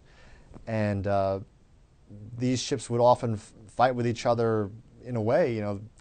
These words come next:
shaving a few minutes off each other's time, you know, trying to capture this prize. And, um, when the United States took the blue riband in July of nineteen fifty-two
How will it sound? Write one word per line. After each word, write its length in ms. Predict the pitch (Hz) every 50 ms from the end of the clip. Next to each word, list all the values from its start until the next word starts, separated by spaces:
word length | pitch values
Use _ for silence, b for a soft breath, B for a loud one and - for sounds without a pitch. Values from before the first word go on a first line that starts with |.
| B B B B B B
shaving 540 | - - - 151 143 139 127 135 131 127
a 40 | 127
few 200 | 113 - 139 131
minutes 340 | 120 120 123 131 123 - -
off 240 | 120 120 113 - -
each 240 | - 127 113 - 131
other's 240 | 123 123 117 -
time, 400 | - - 127 139 156 131 110 101
you 60 | 98 98
know, 60 | 92
trying 200 | - - 117 113
to 40 | 104
capture 360 | - - 104 101 - - 104
this 160 | 98 90 -
prize. 600 | - - 120 131 131 98 - - - - - - B B B B B B B B B B B B - -
And, 400 | 113 110 107 101 98 95 92 90
um, 420 | 98 95 95 92 90 87 90 90 92 104 -
when 160 | 110 113 110
the 60 | 113
United 360 | 113 107 104 110 120 117 107
States 360 | - - - 131 147 131 - -
took 200 | - 113 - -
the 60 | 107
blue 180 | 98 110 113
riband 480 | 107 104 98 92 101 98 98 98 98 95
in 200 | 95 92 90 87 b b b b b b b b b - -
July 320 | - - 104 104 104 107 104
of 60 | 101
nineteen 300 | 101 98 92 - 104 -
fifty-two 760 | - 95 - - 98 - - - 165 170 120 104 101 101